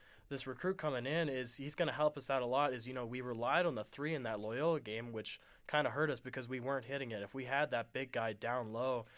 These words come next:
to just, you know, get the rebounds, rebounds killed us more than anything in that game. Yeah, the three points don't happen, but we know when we were giving up second chance points and offensive rebounds just like that,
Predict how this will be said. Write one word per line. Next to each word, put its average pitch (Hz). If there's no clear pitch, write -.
to 120
just, 123
you 127
know, 110
get 147
the 120
rebounds, 110
rebounds 147
killed 151
us -
more 117
than 110
anything 110
in 104
that 101
game. 101
Yeah, 135
the 117
three 147
points 131
don't 120
happen, 127
but 120
we 123
know 120
when 117
we 127
were 147
giving 135
up 123
second 127
chance 117
points 120
and 117
offensive 117
rebounds 113
just -
like 104
that, 117